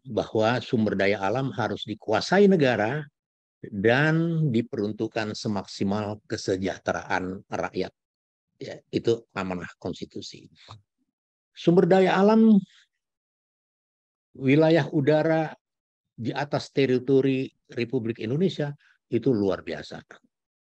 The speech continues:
fir, Flight Information Region, itu ada ongkosnya, jadi ada service charge misalnya. Pelayanan-pelayanan udara tuh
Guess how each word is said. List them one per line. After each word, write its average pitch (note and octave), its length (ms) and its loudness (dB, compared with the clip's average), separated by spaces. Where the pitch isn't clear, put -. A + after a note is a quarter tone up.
fir, A#3 240 6
Flight F3+ 320 2
Information D#3+ 560 2
Region, D#3+ 400 0
itu G3 320 -4
ada C#3+ 320 -6
ongkosnya, C#3 800 -6
jadi E2+ 320 -14
ada F#2 480 -4
service - 720 -6
charge - 400 -4
misalnya. - 400 -20
Pelayanan-pelayanan C3+ 720 2
udara B2+ 320 0
tuh D#3 160 -2